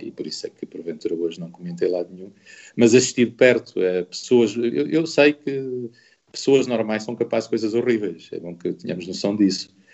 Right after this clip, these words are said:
Hum, eu vi pessoas normais e pessoas até diferentes, para melhor, pessoas ilustres, serem capazes de dizer e de fazer <laughs> coisas horríveis, eh, do ponto de vista ético, do ponto de vista do respeito pelo próximo, do ponto de vista de,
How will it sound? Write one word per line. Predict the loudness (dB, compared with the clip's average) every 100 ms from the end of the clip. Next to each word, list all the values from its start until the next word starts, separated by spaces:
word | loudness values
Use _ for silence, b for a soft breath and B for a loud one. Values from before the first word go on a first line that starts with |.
| b b b -4
Hum, | 2 4 4 2 -4 -2 6
eu | 6
vi | 8
pessoas | 2 6 8 8
normais | 6 2 0 -2 -4 -8 -12
e | -14
pessoas | -12 2 4 4
até | 2 2
diferentes, | 4 2 0 -4 -4 -4
para | -2
melhor, | -2 -2 -4 -6
pessoas | -10 -2 0 0
ilustres, | 0 -2 -2 -2
serem | 0 2
capazes | 0 2 4 4 2
de |
dizer | -2 -2 2 2 2
e |
de | 0
fazer | 0 2 2
<laughs> |
coisas | 2 2 4 2
horríveis, | 4 4 2 -2 -8 b b b b _ 0
eh, | 2 2 -2 -8
do | -10 -10 -12 -16 -18 -10 -6
ponto | -2 0 0
de |
vista | 0 0 0
ético, | 0 2 2 0 -6 -8 -8
do | -8
ponto | -6 -6 -6
de | -10
vista | -4 -4
do | -4
respeito | -6 0 0 0
pelo | -4 -6
próximo, | -2 2 4 2 -2 -8
do | -2
ponto | -2 2
de |
vista | 2 4
de, | 2 0